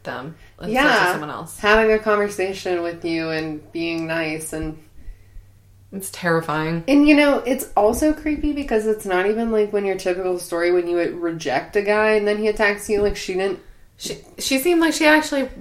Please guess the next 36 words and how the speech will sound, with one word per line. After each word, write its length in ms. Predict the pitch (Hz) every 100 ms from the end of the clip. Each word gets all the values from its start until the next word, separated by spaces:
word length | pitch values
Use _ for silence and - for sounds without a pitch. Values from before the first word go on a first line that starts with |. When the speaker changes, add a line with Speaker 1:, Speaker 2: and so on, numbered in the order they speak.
| 190 185
Speaker 1:
like, 520 | 185 202 196 190 - -
Speaker 2:
I 160 | - 190
Speaker 1:
she 60 |
Speaker 2:
don't 100 | 233
Speaker 1:
was 80 | -
Speaker 2:
know. 60 | 320
Speaker 1:
clearly 280 | 339 370
enjoying 360 | 339 226 208 214
spending 300 | 208 190 185
time 220 | 202 214
with 160 | 214 190
him. 220 | 180 180
She 240 | 175 196
agreed 360 | 175 175 180 185
to 80 | 170
go 260 | 180 180
to 100 | 175
the 80 | 170
railroad 600 | 170 180 165 160 156 156
and 140 | 180 175
have 200 | 165 160
some 220 | - 156
beers. 420 | 156 175 160 175 - - -
Speaker 2:
Yeah, 500 | 240 226 185 180 202 - - -
yeah. 480 | 214 208 208 170 190 -
I 100 | 190
mean, 280 | 190 185 185 - - - - - -
it 160 | 196
is 220 | 190 185 -
strange, 720 | - 185 180 175 180 - -
but 380 | 185 180 175 - - - - - - - - - -
she 320 | - - 220
was 300 | 196 185 185
unconscious 960 | 196 190 190 185 185 - 196 202 - -
and 680 | 180 175 170 170 170 170 170 - - - -
he 640 | - 180 175 170 165 -